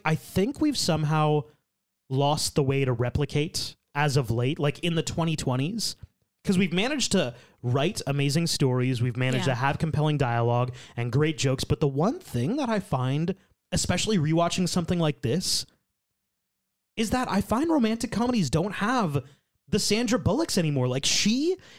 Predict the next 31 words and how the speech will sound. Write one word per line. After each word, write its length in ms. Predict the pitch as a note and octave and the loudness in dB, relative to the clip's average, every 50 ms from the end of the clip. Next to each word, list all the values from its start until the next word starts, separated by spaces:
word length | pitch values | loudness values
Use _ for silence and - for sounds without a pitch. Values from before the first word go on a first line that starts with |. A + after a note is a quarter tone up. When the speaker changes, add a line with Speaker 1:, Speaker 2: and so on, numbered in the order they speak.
| - _ - | -14 _ -2
Speaker 1:
in 180 | F#3 F#3+ G#3 | 0 2 2
this 180 | A#3 F4+ F#4 - | 2 2 0 0
film, 320 | - - D#3+ E3+ G#3+ E4 - - _ - | 0 0 2 2 0 -2 -4 -8 _ -2
in 140 | F#3 G3 | 0 0
my 200 | F#3+ F#3+ G#3 B3 C#4+ | 2 2 0 0 0
opinion, 380 | C#4 - - A3 A3+ B3+ C#4 | 0 0 0 2 2 2 0
is 240 | C4+ - G#3 G#3+ F#3+ | 0 0 0 2 2
a 40 | A3+ | 2
showstopper. 1080 | A3+ - - - - - E4 D#4 E4 E4 D#4 - - C4 A#3+ A#3 G#3+ - E3 - G3+ | 0 2 2 2 2 2 2 2 2 2 0 0 0 0 0 0 2 0 0 -2 -2
Speaker 2:
Mm-hmm. 320 | A3 G#3+ G#3 F#3+ G3+ F#3+ F3+ | 0 0 0 2 0 0 0
Speaker 1:
She's 340 | F3 F3 A#3+ B3+ C#4 - - - - - | -2 -2 -2 -2 -4 -4 -6 -8 -8 -2
unbelievable. 1160 | - A#3 B3 C4 C#4 C#4 A3+ B3+ A#3+ A#3 A3+ G#3+ G#3+ A3+ A#3 C#4 D4 C4+ F#3+ D#3+ C#3+ A#2 - - | 0 0 2 2 2 4 4 4 4 4 2 2 2 2 2 2 2 2 2 0 0 0 0 0
And 140 | E3+ G3 | 0 0
to 80 | - G#3 | 0 0
be 140 | F3+ G3+ G#3+ | 0 2 2
honest, 380 | B3 D#4+ E4 C4+ A3 - - - - - - - _ - | 2 2 2 0 0 -2 -4 -10 -16 -20 -20 -16 _ -4
let's 160 | E3 G3 - | -2 -2 0
call 160 | - E4+ E4 | 0 0 0
a 40 | D4 | 0
spade 240 | - - G#3+ G#3 F3+ | 2 2 2 4 2
a 40 | E3 | 2
spade. 320 | - - G#3+ A3 D#3 B2+ | 2 2 2 2 2 2
When 140 | C#3 C#3+ C#3+ | 0 0 2
you 100 | D3+ D#3+ | 2 2
actually, 360 | F#3+ C4 D#4+ - - F4 E4+ | 2 0 0 0 0 2 2
like, 240 | B3 E3+ C#3 B2 - - _ _ _ _ _ _ _ _ _ - - | 2 0 -2 -4 -8 -14 _ _ _ _ _ _ _ _ _ -10 -4
take 240 | - F#3+ A3 A3 - | 0 0 0 0 0
her 180 | A3+ G3+ - | 0 0 0
out 120 | C#3+ D3+ D#3 | 0 0 2
of 100 | D#3+ A3 | 2 2
it, 140 | C#4 - | 0 0